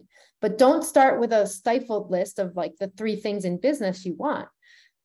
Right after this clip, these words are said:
Go for the big umbrella of everything, because this is you accessing all of you, all the parts that have a voice, that wanna be heard and seen.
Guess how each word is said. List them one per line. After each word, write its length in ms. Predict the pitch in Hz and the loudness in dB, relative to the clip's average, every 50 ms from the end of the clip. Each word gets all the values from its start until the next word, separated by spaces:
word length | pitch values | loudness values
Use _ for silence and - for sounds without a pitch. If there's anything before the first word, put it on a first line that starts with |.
| _ | _
Go 260 | - 233 262 330 311 - | 2 4 4 4 4 2
for 160 | 311 311 311 | 2 2 4
the 140 | 320 330 254 | 2 2 0
big 420 | - 277 269 269 269 269 262 - - - | 2 2 2 4 2 0 -2 -4 -8 -6
umbrella 840 | 226 226 226 226 214 226 226 226 220 220 214 214 208 208 190 - - - | -6 -6 -6 -4 -2 0 0 2 2 2 2 2 2 0 -2 -4 -6 -10
of 120 | 196 190 - - | -10 -10 -8 -8
everything, 640 | 190 175 160 - - - - - - - - - - - _ _ _ _ _ _ - 180 | -8 -8 -8 -8 -10 -10 -10 -10 -10 -10 -14 -16 -18 -20 _ _ _ _ _ _ -8 -8
because 400 | 180 - 220 202 196 185 180 180 | -4 0 2 2 2 2 0 0
this 200 | 233 240 240 277 | 0 2 2 2
is 180 | 277 254 226 | 2 2 2
you 500 | 220 233 226 208 202 202 - - - - _ - | 0 0 2 2 2 2 0 -4 -8 -12 _ -8
accessing 680 | 185 190 196 196 - 202 190 - 196 190 185 185 185 185 - | -6 -6 -6 -6 -8 -10 -8 -4 -2 0 0 0 -2 -2 -2
all 260 | 208 254 285 269 233 | 0 2 2 4 4
of 160 | 208 190 165 | 2 0 -2
you, 440 | 151 160 156 156 151 151 156 151 - - _ _ _ _ _ _ _ _ | -4 -6 -4 -4 -4 -4 -6 -8 -10 -16 _ _ _ _ _ _ _ _
all 180 | - 247 285 294 | 4 6 8 8
the 120 | 294 294 | 6 4
parts 480 | 294 - 240 214 208 208 - _ - - | 4 4 4 4 4 2 -4 _ -4 -2
that 140 | 202 - - - _ _ _ _ _ - | -2 -2 -2 -4 _ _ _ _ _ -12
have 220 | - - 226 233 | -6 -2 0 0
a 60 | 247 214 | 0 0
voice, 340 | 196 202 185 180 175 180 | 2 2 2 2 0 -4
that 160 | - - - - | -8 -10 -8 -8
wanna 260 | 190 220 254 247 233 | -6 -4 -4 -2 -4
be 120 | 226 233 | -4 -4
heard 440 | 185 220 202 196 190 190 185 190 - - | -4 -2 -2 -2 -2 -4 -6 -8 -10 -10
and 140 | 185 180 185 | -10 -10 -8
seen. 520 | - 214 202 190 180 175 175 180 185 | -8 -6 -4 -2 -2 -2 -4 -6 -8